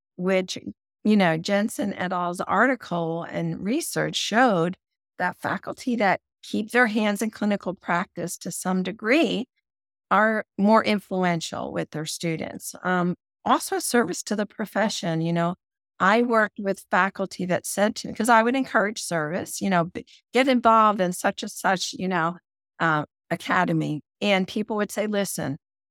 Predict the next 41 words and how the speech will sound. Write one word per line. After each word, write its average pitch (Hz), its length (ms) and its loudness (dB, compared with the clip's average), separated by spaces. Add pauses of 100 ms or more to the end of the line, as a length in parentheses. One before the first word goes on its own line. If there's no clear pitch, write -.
(160)
I 226 200 2
am 185 240 0
busy 214 280 0
enough 170 420 4 (280)
creating 226 420 4
my 226 140 6
lectures, 185 500 0 (100)
updating 202 500 0
them. 180 180 0
I, 165 200 -6
I 202 180 2
don't 254 200 4
have 208 300 -4
time 180 480 0
to - 140 -10
be 170 120 -2
the 160 140 -4
secretary 170 760 -2
of 175 140 -4
the 160 120 -8
such - 300 -6
and 175 140 -6
such - 400 -4
academy." - 580 -8 (640)
And 202 200 4
that's 240 300 2
a 339 60 2
loss 285 720 0
because 220 460 -6
you 254 340 6
know 220 320 6
as 190 200 -2
well 190 180 -6
as 190 120 -6
I 196 160 0
do, 175 180 -6
we 220 300 -6
create 185 640 -2
amazing 196 680 2
professional 170 680 -8
relationships. 160 840 -4